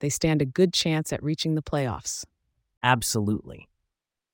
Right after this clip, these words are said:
Speaker 2: And it's worth noting that rookie running back Chase Brown is predicted to see more carries for the rest of the season. He showed some serious potential in his second game back from injury.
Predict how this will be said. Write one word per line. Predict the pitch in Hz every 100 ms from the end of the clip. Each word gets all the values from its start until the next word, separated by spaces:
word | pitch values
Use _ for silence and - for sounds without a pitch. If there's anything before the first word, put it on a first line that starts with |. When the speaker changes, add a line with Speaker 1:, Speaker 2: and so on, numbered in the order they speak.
| _ -
Speaker 2:
And | 143
it's | 139 151
worth | 180 208
noting | 147 120 87 87
that | 87
rookie | 107 147 - 156
running | 131 127 117
back | 107 95
Chase | - 131 127
Brown | - 113 107 76 57 -
is | 110
predicted | - 120 151 156 175 156
to | 127
see | - 110
more | 101 123 147
carries | - 147 127 85 - -
for | _ 117
the | 104
rest | 104 107 -
of | 98
the | 98
season. | - 104 90 - - _ _ _ _
He | 170
showed | 170 196 165
some | -
serious | 131 - 160 156 -
potential | - - 147 135 - - -
in | 104
his | 110
second | - 139 - 135
game | 107 113 82 62 -
back | 110 107 -
from | 104 92
injury. | 127 123 - - -